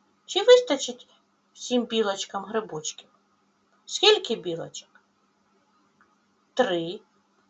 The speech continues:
А грибочків? Теж три. Порівну. Давайте пригадаємо, скільки в казці ведмедів було?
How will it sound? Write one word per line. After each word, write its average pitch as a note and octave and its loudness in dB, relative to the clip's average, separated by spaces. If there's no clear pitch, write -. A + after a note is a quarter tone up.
А G#3 4
грибочків? F3 -2
Теж E4 0
три. A3 -10
Порівну. E3 2
Давайте F#4+ -2
пригадаємо, G#3+ -4
скільки - -4
в - -10
казці B3 -2
ведмедів F#3 -10
було? D3 -18